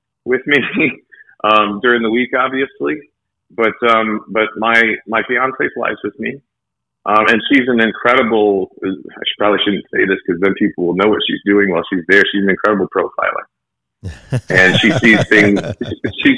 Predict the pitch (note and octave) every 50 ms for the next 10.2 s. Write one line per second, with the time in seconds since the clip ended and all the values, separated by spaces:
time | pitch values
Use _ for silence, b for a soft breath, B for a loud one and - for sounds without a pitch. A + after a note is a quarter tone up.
0 | - - C#3+ C3 - - C#3+ C3+ B2+ B2 A2+ B2 A2+ G#2 A#2 A#2 A#2 A2+ A2 G#2+
1 | - G2 G2 G#2+ - - A#2+ G2+ - - G2 A2 G2+ - A#2 A2 G2+ - G2+ -
2 | - - F#2+ G#2 G#2 A2 A2 G#2+ - - _ _ - A#2+ C3+ D#3 F3+ - _ _
3 | _ _ b b b b _ _ _ - G2 G2 G2 G2 G2 G2+ G2+ F#2 G2 G2
4 | F#2+ A2 A2 A2 G2+ A2 - A#2 A2 - - A#2+ A2+ A2 - - A#2 A2 G#2 G#2
5 | G#2 G2 - - F#2+ F2 G2+ G#2 G2 F#2+ F#2+ - - G#2 G#2+ G2+ G2 F2+ - F2+
6 | F2+ F#2 - - - _ _ _ _ - - G2 F#2 E2+ E2+ E2 D#2+ F2+ F#2+ E2
7 | D#2 - _ _ _ _ _ _ _ _ _ _ _ _ _ _ _ _ _ -
8 | E2+ F2 F2 F2 E2+ D#2+ - - G#2+ F#2+ F#2 F#2+ F#2 - - A#2 G2+ - A#2+ A2+
9 | - A2 A2+ G2+ - - G#2 - F#2+ - - - - G#2+ - - E2 C2 - F#2
10 | - - -